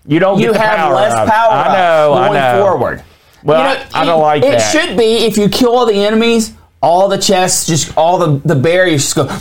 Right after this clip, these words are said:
Speaker 2: boom, boom, boom, boom,
Speaker 1: Yeah, that'd be
Speaker 2: right?
Speaker 1: great, yeah.
Speaker 2: And then you go and you pick up your power-ups and you go to the next game. Bomberman is a game all about waiting.
Speaker 1: Well, yeah.
Speaker 2: It's all about setting.
Speaker 1: There is a lot of setting, and it also occasionally killing yourself.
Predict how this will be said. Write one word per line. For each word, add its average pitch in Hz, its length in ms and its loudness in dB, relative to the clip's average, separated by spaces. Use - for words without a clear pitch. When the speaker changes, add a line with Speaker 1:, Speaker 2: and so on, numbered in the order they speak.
Speaker 2:
boom, 381 400 2
boom, 381 180 2
boom, 381 200 2
boom, 381 100 2
Speaker 1:
Yeah, 127 300 -2
that'd 135 200 0
be 135 80 0
Speaker 2:
right? 196 360 0
Speaker 1:
great, - 80 -4
yeah. 107 220 0
Speaker 2:
And 214 120 0
then 233 140 2
you 220 140 2
go 202 320 2
and 202 80 0
you 196 60 2
pick 208 180 0
up 175 80 -2
your 170 100 0
power-ups 175 380 0
and 151 100 0
you 143 60 2
go 156 100 2
to 139 60 0
the 143 80 0
next 135 300 -2
game. 123 260 -2
Bomberman 196 1000 0
is 175 160 2
a 190 80 0
game 165 640 0
all 208 440 2
about 175 360 0
waiting. 147 760 0
Speaker 1:
Well, 151 360 0
yeah. 151 240 -2
Speaker 2:
It's 208 200 -2
all 233 360 2
about 214 360 -2
setting. 165 920 -2
Speaker 1:
There 190 200 -2
is 233 120 0
a 254 60 0
lot 208 240 0
of 170 80 -4
setting, 143 480 0
and 170 100 -2
it 202 100 0
also 202 360 0
occasionally 160 360 -2
killing 156 280 0
yourself. 120 560 -2